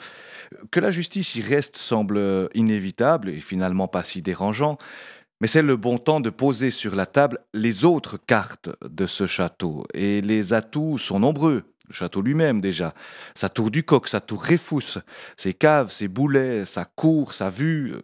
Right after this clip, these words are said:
ses jardins, son orangerie, ça fait déjà neuf. Faire atout avec neuf atouts, euh, c'est match. Le château a toutes les cartes en main pour offrir aux générations futures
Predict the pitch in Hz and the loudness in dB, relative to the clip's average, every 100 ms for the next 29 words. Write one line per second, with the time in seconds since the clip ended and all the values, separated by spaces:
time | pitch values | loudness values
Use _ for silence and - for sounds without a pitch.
0 | - - 92 147 143 120 127 127 - 104 | -16 -10 0 2 4 4 2 2 -2 -2
1 | 120 143 127 123 131 - - 139 190 185 | 2 2 2 -2 -2 -4 -6 -4 0 2
2 | 143 110 - - - _ _ _ _ - | 2 0 -4 -14 -20 _ _ _ _ -16
3 | - - 120 120 - 131 113 104 117 107 | -14 -4 0 0 0 2 2 0 -2 -4
4 | 98 170 151 90 98 76 76 - - - | -6 -4 -4 -4 -6 -12 -10 -12 -12 -14
5 | - - - - - _ _ _ _ 110 | -14 -14 -16 -18 -20 _ _ _ _ 2
6 | 107 143 135 113 107 127 - - 98 - | 4 2 2 0 -2 -4 -10 -4 -4 -2
7 | - - - - 92 - 117 113 - 95 | -4 -2 -6 -6 -6 0 0 0 -2 0
8 | 90 90 107 - _ _ - 95 107 - | 0 0 -2 -12 _ _ -6 0 2 0
9 | 107 85 78 - 95 87 104 98 90 - | -4 -4 -6 -6 -2 2 2 2 0 -4
10 | 80 - 104 - 95 104 | -4 -4 -4 -2 0 0